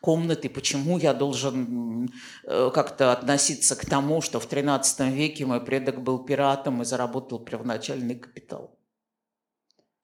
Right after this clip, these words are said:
Почему я должен, м, прожить свою жизнь в драном халате на этом рынке, если полторы тысячи лет,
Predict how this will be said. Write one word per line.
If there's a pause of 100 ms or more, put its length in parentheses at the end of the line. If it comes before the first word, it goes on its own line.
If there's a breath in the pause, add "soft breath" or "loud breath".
Почему
я
должен, (320 loud breath)
м, (120)
прожить
свою
жизнь
в
драном
халате
на
этом
рынке,
если
полторы
тысячи
лет,